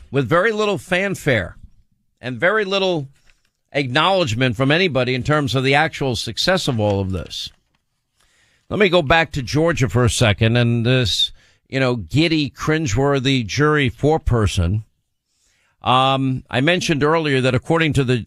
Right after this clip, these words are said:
Georgia Grand Jury Handbook, the oath you take as a grand juror, that you, quote, "shall keep the deliberations of the grand jury secret unless called upon to give evidence thereof in some court of law in this state." Uh,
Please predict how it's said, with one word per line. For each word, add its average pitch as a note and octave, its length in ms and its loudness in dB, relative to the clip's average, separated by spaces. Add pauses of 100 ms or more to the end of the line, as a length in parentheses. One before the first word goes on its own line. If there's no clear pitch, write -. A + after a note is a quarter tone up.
Georgia E3+ 500 0
Grand C#3+ 360 0
Jury C3+ 300 0
Handbook, B2+ 480 0
the B2+ 160 0
oath D#3 340 -2
you D#3 120 -4
take D3 300 0
as A#2+ 140 -4
a B2 60 0
grand B2 340 0
juror, D#3 500 0 (720)
that B2+ 180 -2
you, D#3+ 180 0
quote, E3 480 -2 (140)
"shall - 320 0
keep - 460 -4
the D3+ 120 0
deliberations D#3 920 0
of B2+ 80 -2
the A#2 80 0
grand D#3 340 2
jury D#3 320 2
secret - 640 0 (800)
unless D3 320 0
called F#3+ 340 0
upon C#3 380 0
to C#3 40 -2
give C3+ 200 0
evidence C#3+ 460 0
thereof C#3 460 0
in B2+ 120 -2
some C#3 240 0
court D3+ 360 0
of A#2 140 -4
law C#3 340 -2
in C3 140 0
this C3 180 0
state." D#3+ 400 0 (1120)
Uh, A#2+ 380 0